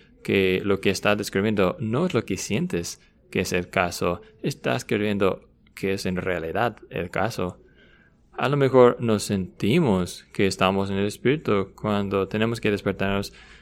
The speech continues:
eh, temprano lunes en la mañana, ¿no? En el Espíritu no puede ser, no es una descripción de lo que sentimos, de lo que sentimos en aquel momento, ¿verdad? Pero no se trata de lo que sientes es el caso,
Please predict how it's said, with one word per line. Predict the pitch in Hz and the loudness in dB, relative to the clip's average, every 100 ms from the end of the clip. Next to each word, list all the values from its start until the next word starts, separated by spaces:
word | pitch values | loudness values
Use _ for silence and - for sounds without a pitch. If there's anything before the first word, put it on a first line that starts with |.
| - | -10
eh, | - 98 92 90 90 87 | -4 0 0 -2 -4 -6
temprano | 87 98 104 101 95 90 85 | -6 0 2 4 4 4 2
lunes | 98 120 101 | 0 0 -2
en | 95 | -2
la | |
mañana, | 92 101 147 113 | 0 0 2 2
¿no? | 143 156 - - _ _ | 0 -4 -12 -20 _ _
En | - 117 104 | -6 -2 0
el | 104 | 2
Espíritu | 101 104 - 120 123 - 104 110 | 2 0 -2 0 0 2 0 0
no | 113 139 - - _ _ _ - | 0 0 -2 -16 _ _ _ -4
puede | 147 117 117 | 2 4 4
ser, | 117 | 0
no | 110 117 123 | 2 4 4
es | 113 | 2
una | 113 104 | 0 -2
descripción | 98 - - 120 113 | -2 -2 -2 -2 0
de | 101 | 0
lo | |
que | - | 0
sentimos, | 95 95 113 113 104 101 - | -2 -4 -2 -2 -2 -2 -2
de | |
lo | 92 | -2
que | 92 | -2
sentimos | 92 92 107 98 98 | -4 -2 -2 -2 -4
en | |
aquel | 92 - 92 | -6 -4 -4
momento, | 87 107 113 92 | -2 -4 -4 -4
¿verdad? | 87 107 113 - - - - - - - - | -4 -6 -10 -16 -20 -20 -20 -20 -20 -20 -8
Pero | - 110 101 | 0 0 0
no | 113 113 123 | -2 -2 -2
se | - - | -2 -6
trata | - - 110 127 - | -6 0 2 2 0
de | 104 | 2
lo | 98 90 | 2 2
que | 95 92 - | 0 0 -4
sientes | - 107 113 127 92 | -4 -2 0 0 -4
es | 95 95 | -2 -4
el | 95 | -2
caso, | - 120 123 95 90 | 2 2 2 -2 -4